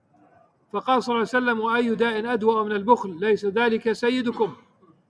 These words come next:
قالوا: "فمن سيدنا رسول الله؟" قال: "سيدكم بشر بن البراء". هذا الذي رواه الحاكم،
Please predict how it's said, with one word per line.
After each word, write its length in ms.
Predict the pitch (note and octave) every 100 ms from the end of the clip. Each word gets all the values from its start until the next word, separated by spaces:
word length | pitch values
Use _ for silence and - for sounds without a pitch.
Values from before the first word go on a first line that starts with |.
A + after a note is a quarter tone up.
| _ _ _ _ -
قالوا: 220 | B3+ A#3+
"فمن 240 | A#3+ C4
سيدنا 360 | A3 A#3+ A3+ A#3
رسول 220 | G#3 G#3+
الله؟" 180 | G#3+ C4
قال: 220 | B3 A3
"سيدكم 520 | A3+ A3+ G#3+ A#3 G#3+ C#3 D#3
بشر 320 | A3+ - G#3+
بن 120 | G3+
البراء". 680 | G#3 F3+ F#3 F#3 F#3 F#3 - _ _ _ _ _ _ _ _ _ _ - _ _ _ _ _ _ _ -
هذا 200 | A3+ G#3
الذي 300 | G#3 G3+ F#3+
رواه 360 | G3 F#3+ F#3+ F3
الحاكم، 440 | D#3 F#3+ F3+ E3